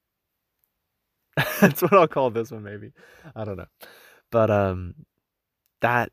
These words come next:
is, you know, the ego gets distracted.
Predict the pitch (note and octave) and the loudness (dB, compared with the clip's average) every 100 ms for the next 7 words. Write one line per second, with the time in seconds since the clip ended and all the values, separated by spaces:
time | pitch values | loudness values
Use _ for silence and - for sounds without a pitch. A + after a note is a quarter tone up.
0 | - A2+ A2 F#2+ F#2 G#2+ - - _ _ | -10 -6 -6 -6 -10 -14 -14 -18 _ _
1 | _ A2+ F2 - - _ _ _ G#3+ _ | _ -10 -10 -12 -20 _ _ _ -20 _
2 | D#3+ C3+ D#3 D3 C3+ A#2+ A2+ - G#2+ - | -6 -2 0 0 0 0 -4 -8 -12 -4
3 | A2+ G2 - G2+ - | -4 -4 -8 -14 -14